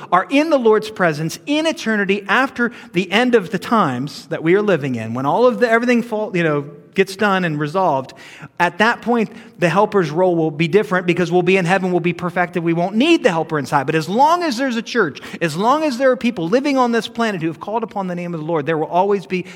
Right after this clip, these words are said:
the helper with us. This is incredibly important. The reason it's incredibly important, one of the reasons it's incredibly important is I don't personally feel spiritual all the time.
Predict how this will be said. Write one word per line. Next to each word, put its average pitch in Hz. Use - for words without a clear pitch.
the 156
helper 151
with 139
us. -
This 214
is 196
incredibly 156
important. 113
The 156
reason 214
it's 170
incredibly 143
important, 113
one 156
of 156
the 139
reasons 120
it's 110
incredibly 117
important 113
is 110
I 220
don't 180
personally 135
feel 196
spiritual 175
all 123
the 127
time. 110